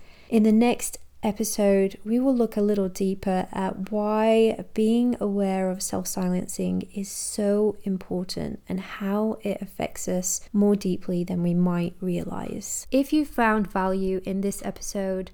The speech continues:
and are seeking more personalized support on your journey to visibility,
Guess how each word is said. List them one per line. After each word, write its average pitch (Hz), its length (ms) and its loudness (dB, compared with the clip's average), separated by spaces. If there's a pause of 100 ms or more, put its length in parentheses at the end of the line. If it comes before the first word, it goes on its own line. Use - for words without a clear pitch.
(140)
and 190 380 0
are 196 80 -4
seeking 226 640 -4
more 196 280 -2
personalized 220 760 -4
support 196 580 -6
on 190 120 -4
your 185 160 -4
journey 196 540 -2
to 185 280 -4
visibility, 202 880 -4